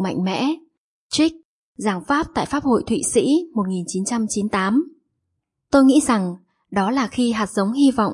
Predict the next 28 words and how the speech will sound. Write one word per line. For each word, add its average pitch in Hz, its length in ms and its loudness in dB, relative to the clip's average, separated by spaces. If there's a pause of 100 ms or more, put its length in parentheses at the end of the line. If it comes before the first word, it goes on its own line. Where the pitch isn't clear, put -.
(120)
đã 196 140 -4
được 220 160 2 (100)
gieo 226 180 0
vào 196 260 -4
trong 214 180 -2
tâm 220 220 2
mình. 185 300 0 (520)
Khi 233 140 0
lên 233 220 2
trung 240 180 -2
học 208 200 -2
cơ 233 140 0
sở, 214 340 -2 (380)
tôi 254 140 4
đã 254 120 2
chuyển 190 300 0
đến 185 240 -2
một 269 180 4
thành 190 240 -4
phố 185 100 -2
khác. 294 280 -2 (720)
Đợt 226 160 4
về 208 200 0
nhà 202 320 -2
vào 185 220 -2
dịp 190 220 0
nghỉ 190 220 0
lễ, 247 240 0